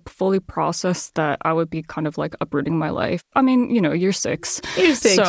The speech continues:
Speaker 2: right? <laughs>
Speaker 1: but I did have the sense of, like, "Oh, I don't know the next time I'm gonna see my friends again. Like, that's very
Speaker 2: Hmm.
Speaker 1: strange," you know? And I think my sister honestly had a harder time with it. She's three years older than I am. So she had, like, a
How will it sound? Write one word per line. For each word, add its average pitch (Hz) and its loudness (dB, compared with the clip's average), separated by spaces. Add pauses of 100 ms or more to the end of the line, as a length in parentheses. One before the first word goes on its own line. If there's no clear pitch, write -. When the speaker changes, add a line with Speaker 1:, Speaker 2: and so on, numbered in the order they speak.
(100)
Speaker 2:
right? 180 4 (380)
<laughs> - -20
Speaker 1:
but 247 2 (100)
I 226 2
did 240 0
have - -4
the 208 -4
sense 180 -2
of, 175 -4
like, 180 0
"Oh, 185 0 (320)
I 185 0
don't 208 -2
know 202 -2
the 208 -2
next 196 -4
time 202 0
I'm 208 2
gonna 208 0
see 247 -2
my 240 0
friends 302 0
again. 170 -4
Like, 170 -4
that's 233 2
very 202 2
Speaker 2:
Hmm. - -8
Speaker 1:
strange," - -6
you 156 2
know? 156 2 (560)
And 202 4
I 254 2
think 415 -8
my 403 2
sister 208 0
honestly 202 0
had 202 0
a 180 2
harder 165 -2
time 196 -2
with 196 -2
it. 196 0 (240)
She's 190 0
three 180 0
years 165 0
older 160 -2
than 170 0
I 175 0
am. 175 2 (380)
So - -2
she 190 2
had, 180 0 (160)
like, 185 0
a 170 -2